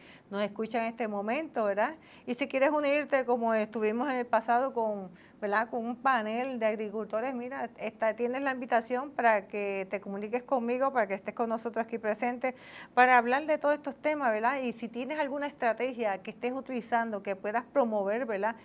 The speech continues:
Para la ayuda de nuestra agricultura en estos tiempos secos, mira, estamos aquí para ayudarnos unos a los otros, así que estás invitado. Así que recuerden que los números es el siete ocho siete, ocho nueve siete, mil doscientos.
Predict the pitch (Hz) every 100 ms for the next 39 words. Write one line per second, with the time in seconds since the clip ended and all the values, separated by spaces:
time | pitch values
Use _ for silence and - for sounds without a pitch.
0 | - - - 214 214 196 190 240 277 220
1 | 208 208 185 202 208 214 208 196 196 208
2 | 202 240 254 247 214 - 202 202 240 240
3 | 247 240 240 240 247 247 254 240 254 -
4 | 202 - 233 254 240 247 269 - - -
5 | - 208 202 196 196 214 240 247 233 233
6 | 240 254 254 226 247 247 214 214 202 208
7 | 226 226 226 185 165 165 165 - 226 226
8 | 214 208 302 320 254 233 220 220 208 214
9 | 202 208 190 185 202 196 277 240 233 262
10 | - - - - - 302 320 262 220 226
11 | 254 247 247 247 262 240 247 240 233 202
12 | 214 226 240 240 196 233 233 233 - 247
13 | 254 254 226 208 202 190